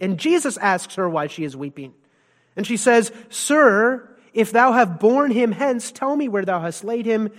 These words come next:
and I will take him away.'" And that's a striking thought, isn't it? I don't know how strong Mary was, but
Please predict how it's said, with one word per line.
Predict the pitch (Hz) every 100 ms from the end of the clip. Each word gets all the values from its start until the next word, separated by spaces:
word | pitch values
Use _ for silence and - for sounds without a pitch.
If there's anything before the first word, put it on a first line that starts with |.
| - -
and | 170
I | 170
will | 165
take | - 156 139
him | 139
away.'" | 135 135 135 _ _ _ _ _ _ _ _ _ _ _ _ _ _ _ _ _ -
And |
that's | 190 254
a | 190
striking | - 156 147 143
thought, | 135 135 143
isn't | 196 147
it? | 113 _ _ _ _ _ _ _ _ _ _ _ _ _ _ -
I | 156
don't | 202
know | 190 185
how | 180
strong | - - 175 175 165
Mary | 175 175 165 139 - _ _ _
was, | 127 151 185 147 156
but | - 147 -